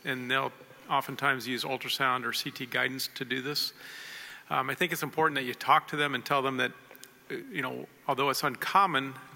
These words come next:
uh, they can, the patient can develop an intracutaneous fistula as a result of this. So you wanna make sure that wherever this drain goes in, while they can access the abscess, that they still have a nice area that they could potentially pouch should a, uh, fistula manifest itself.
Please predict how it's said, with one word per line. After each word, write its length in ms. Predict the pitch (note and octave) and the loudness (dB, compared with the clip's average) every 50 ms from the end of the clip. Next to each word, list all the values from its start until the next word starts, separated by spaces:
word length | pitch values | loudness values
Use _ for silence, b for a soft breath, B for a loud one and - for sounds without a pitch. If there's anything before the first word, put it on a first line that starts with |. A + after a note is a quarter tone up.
| - - | -8 -4
uh, 160 | D3 C#3+ C#3 | -2 -2 -2
they 140 | B2 C3 B2+ | -2 -2 -4
can, 400 | - - D3+ D3 C#3+ C#3+ C#3+ C3 | -2 2 4 4 4 4 2 -2
the 80 | C3+ | 0
patient 340 | - - C#3+ C#3 - C#3 B2 - | 2 2 2 4 2 0 0 2
can 140 | D3 D3 C#3 | 2 2 4
develop 380 | - B2+ B2+ C3+ B2+ B2+ - C#3+ | 4 2 4 4 2 2 0 -4
an 120 | C3 C3 | -2 0
intracutaneous 600 | C#3 C3+ C3 B2+ - C3+ - - C#3+ C3 B2 A#2 | 2 2 2 2 0 -2 0 0 0 2 2 0
fistula 420 | - - C#3 - - - D3 C3+ B2+ | -2 -2 -2 -2 -2 -2 0 0 0
as 80 | A2+ | 0
a 40 | A#2+ | 0
result 380 | B2 A#2+ A2 - C3+ C3+ - - | -2 0 0 0 0 0 -2 -4
of 60 | F3 | -4
this. 160 | F3 G3 G3 | -4 -2 2
So 180 | - - - C3 | 2 2 4 2
you 80 | B2 | 2
wanna 160 | B2+ C3 C3+ C3 | 2 2 2 2
make 180 | C3 C#3 - | 0 0 2
sure 280 | - - - D3 D3 C#3 | 2 4 6 6 6 6
that 160 | C3+ C#3 C#3 B B B B B B B B B - | 6 4 2 B B B B B B B B B 2
wherever 300 | C#3+ C#3+ D3+ D3 C#3 C3+ | 6 6 6 6 6 2
this 180 | B2+ C3 - | 0 0 0
drain 320 | - - C#3 C#3+ D3 C#3 C3+ | 0 4 4 4 4 4 4
goes 300 | C3 C3+ C3 B2+ A#2+ C3 | 2 2 2 2 2 2
in, 320 | C3+ C3+ C#3 C#3+ C#3 B2+ B2+ C3 | 2 2 2 0 -2 -6 -8 0
while 160 | C#3 C3+ C3 | 0 2 2
they 120 | C3 C3 - | 2 2 0
can 120 | - C3 | 2 2
access 420 | B2+ C#3 D3+ - - D3+ B2 - - | 4 4 4 4 2 0 0 0 -2
the 120 | C#3 B2+ | -2 -2
abscess, 560 | C3 C3 B2 - - - D3 C3+ C3 - - - | 0 -2 -2 -2 -4 -2 -2 0 0 -2 -4 -4
that 200 | - - - - | -6 -10 -6 -4
they 100 | C#3 C#3 | -4 -2
still 280 | - - - D#3 D3 | -2 -2 -2 -2 -2
have 160 | B2 C3+ C3 C3 | 0 -2 -2 -2
a 40 | |
nice 320 | B2+ B2+ C3 C3 C3 - - | -2 0 0 0 0 -2 0
area 220 | D3 C3 C3 B2+ | 2 2 2 2
that 160 | B2+ A#2+ - | 0 -2 -2
they 100 | - B2+ | -4 -4
could 220 | - - C3+ - - | -4 -4 -8 -8 -6
potentially 400 | - - C#3+ C3 - - B2+ B2 | 0 0 0 0 2 0 -2 -2
pouch 500 | - - - C#3+ C3+ C#3 - - - - B B B B B B B B B B - | 0 2 2 2 2 2 -2 -4 -6 -6 B B B B B B B B B B -8
should 280 | - - - C#3+ C3+ B2+ | -4 0 2 4 4 4
a, 240 | B2+ B2+ C3 C3 B2 | 4 4 4 2 0
uh, 20 | |
fistula 460 | - - D#3 C3+ - - - C3 B2 | 0 0 -2 0 0 -2 -4 -4 0
manifest 480 | C3 C3+ C3 B2 - - C3+ B2 - - | 0 0 0 0 0 0 -2 -2 -2 -4
itself. 480 | C#3+ - - C#3+ C3 C3 B2 - - | -4 -4 -2 -2 -2 -2 -4 -6 -12